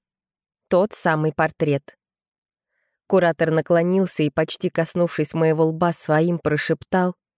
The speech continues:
«Хала Найгерт, урождённая Лейв, мать правящей герцогини Севера, Анитры Найгерт».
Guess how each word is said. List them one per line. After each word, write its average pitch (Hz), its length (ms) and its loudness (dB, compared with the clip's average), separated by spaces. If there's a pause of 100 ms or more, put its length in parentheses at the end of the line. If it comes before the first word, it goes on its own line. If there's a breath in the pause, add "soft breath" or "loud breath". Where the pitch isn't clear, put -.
(420)
«Хала 127 400 -4
Найгерт, - 600 -8 (200)
урождённая 135 680 -2
Лейв, - 380 -14 (240)
мать 117 360 -2
правящей 127 460 -6
герцогини 123 540 -6
Севера, 123 480 -10 (180)
Анитры 131 480 -4
Найгерт». - 460 -12